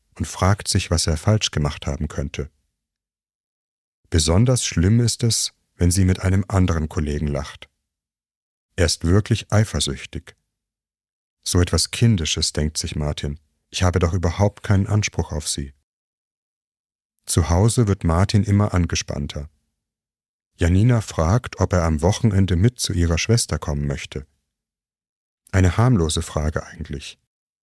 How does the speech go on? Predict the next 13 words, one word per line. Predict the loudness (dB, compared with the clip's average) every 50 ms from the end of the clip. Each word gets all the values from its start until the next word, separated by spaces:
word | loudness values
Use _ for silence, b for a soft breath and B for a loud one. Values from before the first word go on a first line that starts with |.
| _ _ _
Früher | -10 -2 2 4 4 6 4 4 4
hätte | 2 2 0 0 0
er | 0 -2
zugesagt, | 0 2 2 2 2 2 0 -2 -2 -2 -4 -4 -6 -12 -16 -18 _ _ _ _ _
vielleicht | -2 0 2 2 2
ein | 2 2 2
wenig | 4 2 2 2 2
müde, | 2 4 4 4 2 2 0 0 0
aber | 0 0 2
ohne | 4 4 4 4 2 2
großen | 2 2 2 2 2 2 0 -2
inneren | 0 2 2 2 4 2 2 2
Widerstand. | 2 0 0 0 -2 -2 -4 -6 -6 -8 -10 -16